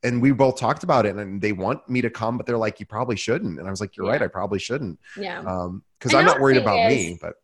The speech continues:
Speaker 2: Yeah, I'm
Speaker 1: yeah.
Speaker 2: not worried about me. Our oldest is type one diabetic. And if you looked at the people that the mortality rate, the highest ones are diabetics.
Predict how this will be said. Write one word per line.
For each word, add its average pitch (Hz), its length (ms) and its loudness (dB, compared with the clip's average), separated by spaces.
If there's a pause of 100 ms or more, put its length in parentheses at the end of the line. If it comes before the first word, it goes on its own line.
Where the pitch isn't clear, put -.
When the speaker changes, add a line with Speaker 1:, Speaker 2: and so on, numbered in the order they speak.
Speaker 2:
Yeah, 254 180 2
I'm 285 60 2
Speaker 1:
yeah. 349 100 2
Speaker 2:
not 277 100 0
worried 240 140 2
about 214 260 -2
me. 233 200 0
Our 220 240 0
oldest 262 380 0
is 220 100 -6
type 214 240 -6
one 220 120 -2
diabetic. 214 500 -4
And 220 100 -4
if 214 140 -6
you 226 80 2
looked 220 240 -2
at 226 120 -4
the 202 100 -6
people 214 420 -4
that 208 280 -6
the 214 80 -4
mortality 214 480 -4
rate, 196 280 -4
the 202 180 -10
highest 208 260 -4
ones - 180 -12
are 214 140 -6
diabetics. 226 600 -6